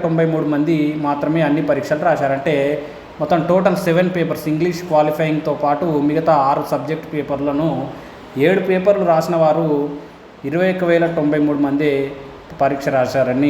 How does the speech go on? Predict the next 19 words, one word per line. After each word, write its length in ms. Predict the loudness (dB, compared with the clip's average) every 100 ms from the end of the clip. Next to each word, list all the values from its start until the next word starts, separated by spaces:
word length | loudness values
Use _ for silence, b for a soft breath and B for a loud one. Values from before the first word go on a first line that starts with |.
| 2
ఇక్కడ 180 | 0 -2 0
ఇవ్వడం 240 | 0 0 0
జరిగింది. 260 | -2 -2 -2
అంటే 180 | 2 4 2 2
పోటీ 280 | 0 0 0 0
వన్ 140 | 0 0
is 80 | -4
to 60 | -6
ఫిఫ్టీ 260 | -8 -6 -4 -2
నుంచి 220 | -2 0 0
వన్ 140 | 0
is 80 | -2 -2
to 60 | -2
థర్టీ 220 | -2 -2 -2
సెవెన్కు 320 | -2 -2 0 0
తగ్గినట్లయింది. 680 | 2 2 0 0 -4 -6 -8 B B B B -6 0
మెయిన్స్ 320 | 2 4 2 -2 -8 -2
జీఆర్ఎల్ 400 | 4 4 4 2
జాబితాను 480 | 2 2 2 0 0